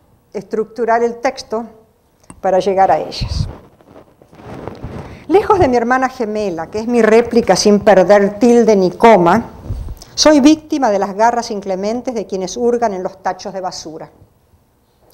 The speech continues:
Cubrimos zonas habitadas por sueños de gracioso encanto que los adultos codician con estertoria mirada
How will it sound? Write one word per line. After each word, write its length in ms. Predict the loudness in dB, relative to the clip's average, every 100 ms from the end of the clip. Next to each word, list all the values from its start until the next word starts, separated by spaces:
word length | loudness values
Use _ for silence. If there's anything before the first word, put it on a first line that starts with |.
| _ _
Cubrimos 420 | -2 0 0 0
zonas 380 | 0 0 0 -2
habitadas 480 | -4 -2 -2 -2 -2
por 200 | -6 -10
sueños 460 | -8 -6 -4 -4 -6
de 60 |
gracioso 500 | -8 -8 -8 -8 -8
encanto 580 | -12 -6 -2 -2 -2 -6
que 120 | -6
los 180 | -8 -8
adultos 480 | -8 -6 -6 -8 -10
codician 580 | -10 -10 -12 -12 -12 -10
con 160 | -12
estertoria 720 | -14 _ -14 -10 -6 -4 -6
mirada 520 | -6 -2 -2 -4 -8